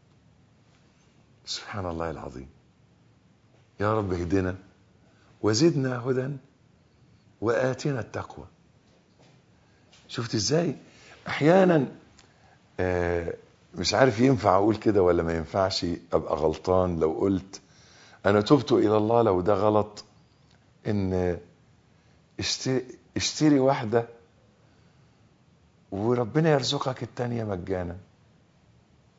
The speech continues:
هدية عليها. "والذين اهتدوا"، اهتدي انت بس،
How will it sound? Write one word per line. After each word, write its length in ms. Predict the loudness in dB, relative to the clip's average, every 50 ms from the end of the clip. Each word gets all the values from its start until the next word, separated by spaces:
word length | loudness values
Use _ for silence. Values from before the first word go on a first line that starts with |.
| _ _ _ _ _ _ _ _ _ _ -2 0
هدية 440 | 2 2 4 2 2 2 0 0 -2
عليها. 440 | -2 -4 -4 -6 -6 -8 -10 -12 -18 -20 _ _ _ _ _ _ _ _ _ _ _ _ _ _ _ _ _ _ _ _ _ _ _ _ _ _ _ _ _ _ _ _ _ _ _ _ _ _ _ -6
"والذين 500 | -2 0 0 0 0 2 2 2 2 0
اهتدوا"، 540 | -2 -6 -6 -6 -6 -4 -2 -2 -2 -4 -6 -12 -20 _ _ _ _ _ _ -2
اهتدي 420 | -2 -2 4 6 8 8 8 8
انت 160 | 4 2 2 2
بس، 420 | 0 0 0 0 -2 -2 -4 -10